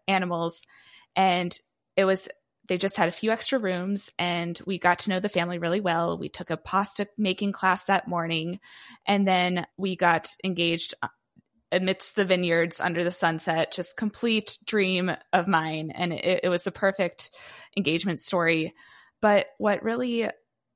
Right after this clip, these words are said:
inspired me coming out of this stay was the fact that we, we got to know the family. We still keep in touch to this day. We still buy their wine halfway across the world. And we showed up there and we didn't have many expectations,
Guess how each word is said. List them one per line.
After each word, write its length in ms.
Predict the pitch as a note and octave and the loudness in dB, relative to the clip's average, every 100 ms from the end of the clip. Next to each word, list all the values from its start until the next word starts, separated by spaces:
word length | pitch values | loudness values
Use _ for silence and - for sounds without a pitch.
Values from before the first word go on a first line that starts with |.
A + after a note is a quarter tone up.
| _ _ _ _ _ _ - | _ _ _ _ _ _ 0
inspired 640 | G3+ - - E3+ G3 G3+ | 0 0 2 4 4 2
me 240 | F#3 F3 E3+ | 0 -2 -4
coming 320 | - G3 F#3 | -4 -4 -2
out 180 | E3 F#3 | 0 -2
of 80 | F#3 | -2
this 160 | E3+ | -2
stay 440 | - - F#3+ G3 F#3+ | 0 -2 -2 -2 -2
was 220 | F3 - | -4 -4
the 80 | G3 | -6
fact 420 | - A3+ A3 - | -2 -4 -4 -6
that 400 | F3+ F3 - - _ _ - - _ _ | -2 -2 -2 -12 _ _ -20 -20 _ _
we, 380 | - A3 G#3 G#3 - _ _ _ _ _ _ - | -2 -2 0 -4 -6 _ _ _ _ _ _ -6
we 140 | A3 | -4
got 240 | A3+ B3 - | 0 0 2
to 120 | G#3+ | -2
know 200 | F#3 G#3 | 0 -2
the 80 | F#3 | -2
family. 420 | F#3+ F3 E3+ D#3 | -4 -2 -2 -4
We 80 | G#3 | -6
still 300 | G3 - G#3+ | -6 -4 -4
keep 220 | G#3+ G#3 | -4 -4
in 80 | G3+ | -4
touch 260 | F3+ F#3+ - - | -2 -4 -4 -4
to 80 | |
this 180 | F#3 F3 | -4 -2
day. 220 | - F3 | 2 2
We 140 | D#3 F3+ | 2 -2
still 420 | - - G#3+ A3 | -4 0 2 4
buy 180 | G3 F3+ | 4 4
their 280 | F3+ F3+ E3 _ _ _ | 4 2 0 _ _ _
wine 400 | F#3+ F3 F3 E3 | 0 2 2 0
halfway 440 | D#3 - E3+ - E3 | -4 2 2 2 -2
across 340 | - D#3+ - | 0 -2 0
the 100 | F3+ | -4
world. 460 | D3+ E3+ D3 B2 - - - - - | 0 -2 0 -4 -6 -16 -16 -16 -2
And 360 | G#3+ G#3 G#3 - _ - | 2 2 0 -4 _ -2
we 160 | A#3+ A#3+ | 0 2
showed 280 | - B3+ | 4 4
up 200 | B3+ B3+ | 4 0
there 220 | - F3+ F3+ | 0 4 4
and 120 | G3 | 2
we 80 | G#3 | 0
didn't 220 | C4+ C4 | 0 0
have 340 | - A#3 C4 | 0 0 2
many 220 | A3 F#3+ | 0 0
expectations, 720 | F3 - F#3+ F3+ G3 - G3 | -2 -4 -8 -6 -4 -4 -4